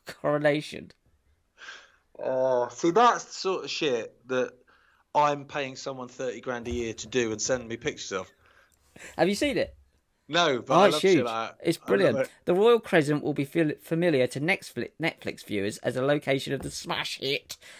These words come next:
Speaker 1: Regency era drama Bridgerton.
Speaker 2: It is
Speaker 1: Um,
Speaker 2: beautiful there,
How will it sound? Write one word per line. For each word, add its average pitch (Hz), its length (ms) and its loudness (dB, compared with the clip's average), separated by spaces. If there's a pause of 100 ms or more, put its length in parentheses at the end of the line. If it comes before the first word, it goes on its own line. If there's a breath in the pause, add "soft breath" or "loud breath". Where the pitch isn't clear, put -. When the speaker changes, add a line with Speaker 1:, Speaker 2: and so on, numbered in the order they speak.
(140 loud breath)
Speaker 1:
Regency 113 800 2
era 107 260 0
drama 107 480 -2 (420 soft breath)
Bridgerton. 110 600 -4 (1000 loud breath)
Speaker 2:
It 151 200 2
is 170 100 4
Speaker 1:
Um, 123 60 -6
Speaker 2:
beautiful 139 400 -2
there, 104 320 -8